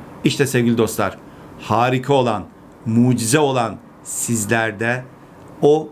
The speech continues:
vücudunuzun ihtiyacı olan mekanizmaların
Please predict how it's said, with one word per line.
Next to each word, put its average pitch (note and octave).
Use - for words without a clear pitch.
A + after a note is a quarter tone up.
vücudunuzun B2+
ihtiyacı C3
olan C#3
mekanizmaların A#2+